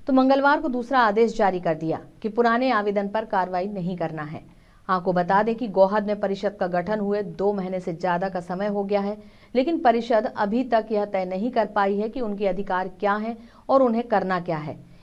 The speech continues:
इसी के चलते सत्ताईस अक्टूबर को नगर पालिका के पार्षदों ने अध्यक्ष को साथ लेकर सीएमओ को एक आवेदन देते हुए पीड़ा व्यक्त की। उन्होंने आवेदन के माध्यम से आग्रह किया था कि निकाय में तैनात कर्मचारियों को आदेशित किया जाए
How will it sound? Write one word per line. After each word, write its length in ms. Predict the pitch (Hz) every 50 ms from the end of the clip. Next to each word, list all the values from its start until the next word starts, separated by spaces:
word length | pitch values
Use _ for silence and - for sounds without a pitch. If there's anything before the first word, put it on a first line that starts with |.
| - -
इसी 200 | 247 233 262 311
के 80 | 302 302
चलते 300 | 302 285 247 240 247 247
सत्ताईस 460 | 247 - 226 220 - 233 226 233 233 240
अक्टूबर 380 | 214 233 - 233 214 208 202 202
को 120 | 240 233
नगर 260 | 233 208 196 208 202 202
पालिका 340 | 202 202 196 202 196 208 208
के 120 | 208 202 190
पार्षदों 500 | - 190 185 185 175 - 214 202 208 208
ने 120 | 196 208
अध्यक्ष 540 | 208 208 190 180 170 175 202 214 214 214 -
को 140 | - - 190
साथ 360 | 185 - 208 190 185 180 - 208
लेकर 300 | 202 202 196 170 - - - - - - - - -
सीएमओ 320 | 262 262 262 262 262 269 269
को 240 | 269 285 277 277 -
एक 200 | 220 214 214 - - - 208
आवेदन 400 | 196 196 196 208 208 247 262 254
देते 220 | 240 214 214 226
हुए 180 | 208 196 208 226
पीड़ा 280 | 226 - 262 254 233 202
व्यक्त 260 | 180 180 170 - - 165
की। 220 | - 160 147 - - - - - - - - -
उन्होंने 280 | 233 254 277 302 302 302
आवेदन 400 | 262 240 240 240 226 262 269 254
के 100 | 269 233
माध्यम 360 | 220 214 208 214 220 240 247
से 120 | 233 247 220
आग्रह 320 | 196 196 196 208 233 262
किया 240 | 254 254 233 208 196 196
था 140 | 214 214
कि 140 | 220 226 254
निकाय 380 | 226 202 202 208 202 202 214 220
में 200 | 214 208 202 202
तैनात 360 | 208 190 190 190 208 208 -
कर्मचारियों 600 | - 196 185 185 185 180 214 185 190 196 208 220
को 160 | 220 214 202
आदेशित 580 | 208 208 - 185 175 175 196 196 - 254 247 -
किया 220 | - 233 233 226
जाए 260 | 208 220 220 220 240